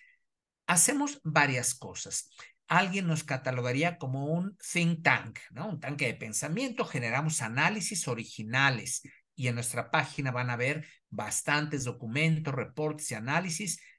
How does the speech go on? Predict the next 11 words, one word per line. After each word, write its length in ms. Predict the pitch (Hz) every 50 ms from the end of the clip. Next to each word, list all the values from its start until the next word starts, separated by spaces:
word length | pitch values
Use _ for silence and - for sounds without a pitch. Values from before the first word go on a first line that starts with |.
| _ -
muy 320 | 131 127 139 151 160 156
detallados. 720 | 147 135 131 - 107 98 90 85 78 82 - - - - _ _ - - - - _ _ _
También 420 | - 180 180 190 185 233 269 285
somos 380 | 277 - 214 226 247 220 - -
una 200 | 196 202 226 214
fundación. 1040 | - - - 156 131 117 113 101 92 90 - - - 127 131 135 127 107 90 - - - _ _ _ _ _ _ _ _ _ _ - -
Donamos 540 | - 131 131 139 139 143 170 214 226 254 247
recursos 960 | 214 170 - - - 165 170 151 123 - - - 110 131 208 - - - - _ _ - - - - _ _ _
para 300 | - 175 170 175 196 220
hacer 380 | 233 - 151 131 - 175 175 170
campañas, 1080 | - 156 135 131 123 131 - 175 196 233 226 233 240 254 285 - - - - - -